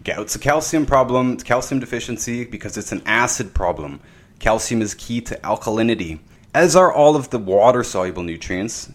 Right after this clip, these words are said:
calcium, phosphorus, potassium, magnesium,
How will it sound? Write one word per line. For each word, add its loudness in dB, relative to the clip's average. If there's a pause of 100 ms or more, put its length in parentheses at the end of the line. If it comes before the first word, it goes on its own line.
calcium, -10
phosphorus, -10 (480)
potassium, -6
magnesium, -8